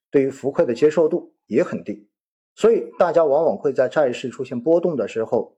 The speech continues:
采取赎回、卖出持有产品的这种方式来规避风险。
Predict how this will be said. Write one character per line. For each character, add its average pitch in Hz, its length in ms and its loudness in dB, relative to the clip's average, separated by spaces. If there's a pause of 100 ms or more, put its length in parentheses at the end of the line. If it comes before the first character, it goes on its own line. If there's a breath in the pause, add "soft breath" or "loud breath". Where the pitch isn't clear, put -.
(120)
采 131 140 -4
取 110 200 -10
赎 147 280 -4
回、 127 260 0 (100)
卖 156 360 0
出 151 320 -10
持 127 200 -6
有 101 140 -2
产 110 300 -8
品 98 200 -10
的 95 120 -8
这 - 100 -16
种 - 140 -14
方 151 200 -4
式 - 320 -6
来 110 80 -2
规 123 160 -4
避 117 120 -4
风 139 180 -4
险。 - 140 -8